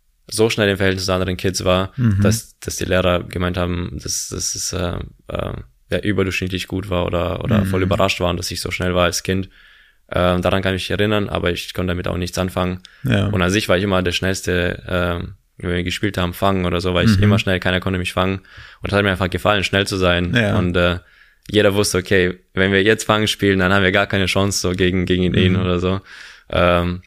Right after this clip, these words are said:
Speaker 1: und es hat einfach Spaß gemacht.
Speaker 2: Mhm.
Speaker 1: Und, ähm, ich habe einfach diesen Spaß beim, beim Leichtathletik an sich gar nicht verloren. Also in Wettkämpfen habe ich dann wieder das Gefühl gehabt, okay,
Speaker 2: Wenn der andere
Speaker 1: ich bin,
Speaker 2: schlägst, ja.
Speaker 1: genau, ich bin, ich bin schnell, das macht Spaß, so.
Speaker 2: Ja.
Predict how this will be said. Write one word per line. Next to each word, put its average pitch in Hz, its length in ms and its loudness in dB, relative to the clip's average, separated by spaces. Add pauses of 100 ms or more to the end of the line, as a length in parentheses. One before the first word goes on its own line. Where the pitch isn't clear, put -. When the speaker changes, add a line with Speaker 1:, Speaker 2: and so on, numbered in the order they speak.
(260)
Speaker 1:
und 90 80 -2
es 87 100 -2
hat 95 100 4
einfach 90 180 0
Spaß 101 260 -2
gemacht. 98 440 -2
Speaker 2:
Mhm. 110 400 0 (160)
Speaker 1:
Und, 87 460 0 (240)
ähm, 87 380 -2
ich 87 140 -4
habe 92 140 2
einfach 92 160 -2
diesen 95 200 -8
Spaß 92 320 -2
beim, 90 400 -4
beim 90 180 -2
Leichtathletik 98 500 -4
an 90 100 -2
sich 95 320 -4 (260)
gar - 140 -2
nicht 92 120 -4
verloren. 98 340 0
Also 92 160 -2
in 90 120 -4
Wettkämpfen 98 500 -2
habe 92 120 0
ich 90 60 -8
dann 92 120 -2
wieder 98 140 0
das 95 140 -2
Gefühl 101 240 -6
gehabt, 92 320 -2
okay, 98 300 -2 (160)
Speaker 2:
Wenn 107 100 -2
der 101 100 0
andere 104 180 2
Speaker 1:
ich - 80 -4
bin, 104 120 4
Speaker 2:
schlägst, - 200 -4
ja. 107 180 0
Speaker 1:
genau, 95 200 0
ich 95 120 -4
bin, 92 380 -4
ich - 100 -10
bin 92 120 -2
schnell, 107 320 2
das 101 160 -2
macht 92 180 -2
Spaß, 107 460 0
so. 98 180 2
Speaker 2:
Ja. 110 240 2